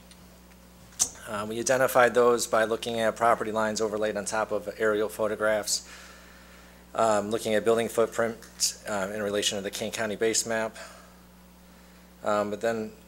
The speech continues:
we took it a step further. Um, after identifying those potential encroachments, we looked in our records to see if we had plats of survey,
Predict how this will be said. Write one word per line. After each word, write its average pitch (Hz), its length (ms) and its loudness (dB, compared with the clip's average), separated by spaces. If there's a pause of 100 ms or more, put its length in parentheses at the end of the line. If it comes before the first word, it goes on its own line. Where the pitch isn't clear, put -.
(680)
we 117 80 -10
took 120 200 -4
it 110 60 -4
a 107 40 0
step 117 260 4
further. 120 580 4 (260)
Um, 104 380 -2 (160)
after 113 200 -2
identifying 110 440 0
those 104 180 -4 (220)
potential 127 380 0
encroachments, 117 520 0
we 110 80 -6
looked - 340 -6 (180)
in 113 60 -6
our 110 160 6
records 110 340 2
to 101 60 -8
see - 120 -4
if 95 100 -12
we 104 60 -4
had 95 100 -8
plats 107 260 -4
of - 60 -6
survey, 110 480 -2